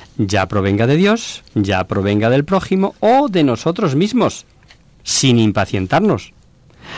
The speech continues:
aunque el bien esperado tarde en llegar. Pero es que hoy día somos tan impacientes, pa-, pa-, parece como si el ritmo trepidante de la vida moderna,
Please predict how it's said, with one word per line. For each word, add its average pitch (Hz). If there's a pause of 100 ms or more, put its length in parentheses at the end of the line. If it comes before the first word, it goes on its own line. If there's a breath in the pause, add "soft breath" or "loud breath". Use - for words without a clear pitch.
(160 loud breath)
aunque 107
el 98
bien 107
esperado 190
tarde 180
en 101
llegar. 90 (1080 loud breath)
Pero 110
es 113
que 135
hoy 123
día 127
somos 175
tan 104
impacientes, 98 (460 loud breath)
pa-, - (180)
pa-, 107
parece 131
como 143
si -
el 104
ritmo 175
trepidante 123
de 101
la 92
vida 101
moderna, 185